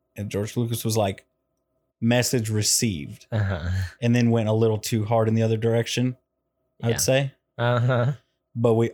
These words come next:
Speaker 1: all love it.
Speaker 2: But we're all here for it.
Speaker 1: The fact that my wife is now like, "Uh, do you, would you want me to do that?" And I was like, "Yes."
Speaker 2: <laughs> Oh,
Speaker 1: Are you
Speaker 2: man.
Speaker 1: kidding?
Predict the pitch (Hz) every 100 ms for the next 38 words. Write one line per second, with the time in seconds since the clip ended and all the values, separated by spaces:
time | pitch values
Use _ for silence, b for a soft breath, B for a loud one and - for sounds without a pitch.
0 | - 123 120 110 104 92 - _ 98 101
1 | 113 110 107 87 82 - - - - -
2 | _ - - - 165 170 156 139 127 135
3 | 143 131 117 123 127 123 117 113 - _
4 | _ _ _ _ _ _ _ _ _ _
5 | _ _ _ _ _ - 110 113 117 110
6 | 110 113 113 117 117 113 123 139 143 117
7 | 113 110 131 151 - - - _ _ -
8 | - - - - _ _ _ _ _ _
9 | _ - B 127 B _ _ - 131 123
10 | 120 117 113 123 135 156 92 131 165 202
11 | 311 254